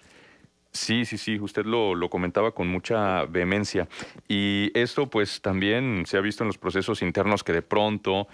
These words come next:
se levantan manos, hay inquinas,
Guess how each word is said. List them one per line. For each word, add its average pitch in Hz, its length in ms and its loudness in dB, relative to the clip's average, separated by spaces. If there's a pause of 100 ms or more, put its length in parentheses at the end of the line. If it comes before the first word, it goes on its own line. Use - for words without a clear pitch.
(240)
se - 160 -4
levantan 98 400 2
manos, 101 640 2
hay 95 200 0
inquinas, 98 680 0